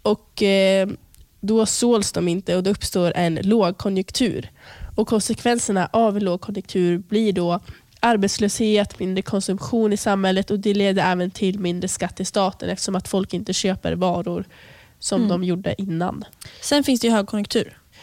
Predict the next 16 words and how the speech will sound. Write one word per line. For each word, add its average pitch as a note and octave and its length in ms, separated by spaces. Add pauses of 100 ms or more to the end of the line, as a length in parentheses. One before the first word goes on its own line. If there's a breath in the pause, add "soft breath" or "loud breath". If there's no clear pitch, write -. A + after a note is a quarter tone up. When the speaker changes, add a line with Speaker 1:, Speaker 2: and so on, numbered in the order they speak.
(120 loud breath)
Speaker 1:
Ja, A3+ 400
och, G#3+ 380
eh, G3 400
det G3+ 160
är A#3 100
däremot F3+ 640
tvärtom - 580 (100)
mot F#3 260
lågkonjunktur. F#3+ 800 (320 loud breath)
Och - 220
då A3+ 60
är A3+ 80
efterfrågan F#3 560
på F3 420 (340 loud breath)
varor F3+ 680 (880)
högre G#3+ 540